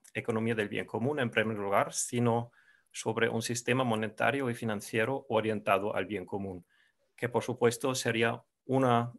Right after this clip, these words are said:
dimensión importante de una economía del bien común más amplia. Voy a compartir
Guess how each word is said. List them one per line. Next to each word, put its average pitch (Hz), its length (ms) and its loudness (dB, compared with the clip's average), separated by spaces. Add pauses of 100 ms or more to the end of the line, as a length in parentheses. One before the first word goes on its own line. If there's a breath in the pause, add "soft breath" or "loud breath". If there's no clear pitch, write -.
(160)
dimensión 120 560 4
importante 107 840 0 (420 soft breath)
de 110 300 2
una 107 440 2 (200)
economía 107 720 2 (380)
del 104 160 0
bien 104 300 -2
común 104 580 -2 (600)
más 101 260 -2
amplia. 92 480 -2 (720 loud breath)
Voy 110 280 0
a 107 120 4
compartir 117 600 -2